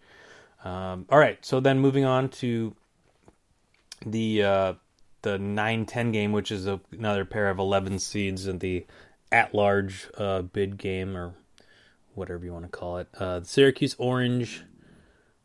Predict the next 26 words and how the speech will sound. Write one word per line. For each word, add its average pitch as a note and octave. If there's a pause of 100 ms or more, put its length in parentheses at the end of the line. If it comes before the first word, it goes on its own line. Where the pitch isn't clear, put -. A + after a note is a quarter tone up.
(100)
take A#2+ (100)
from A2
the G2 (540)
A-, A2+
no, F2
they're, A2 (100)
are A2+
they E3+
in G#3
the A3+
Big D3+
East D#3
still? D#3 (160)
I C3+
don't C3+
even F2
know F2
what. -
<laughs> - (760)
No, C3
they're D3+
in D#3+
the B2+
A B2+
C A#2
C. F#2+